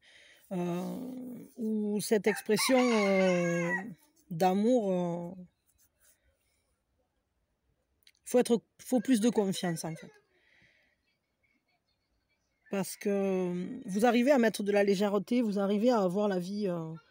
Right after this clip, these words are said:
ou les apprentissages, euh, relationnels, euh, avec plus de gaieté, moins de lourdeur.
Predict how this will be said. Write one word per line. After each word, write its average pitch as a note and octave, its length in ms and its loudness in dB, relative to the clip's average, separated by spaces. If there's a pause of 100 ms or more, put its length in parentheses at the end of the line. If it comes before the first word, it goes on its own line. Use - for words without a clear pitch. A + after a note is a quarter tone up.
(540)
ou F3+ 60 -4
les F#3+ 140 2
apprentissages, G3 720 -2
euh, E3+ 440 -4
relationnels, F#3 760 -2
euh, D#3+ 320 -6 (1600)
avec F3+ 280 -4
plus G#3 200 -4
de G#3+ 180 0
gaieté, G#3+ 460 0 (960)
moins F#3 180 0
de F#3 160 0
lourdeur. F#3 640 -4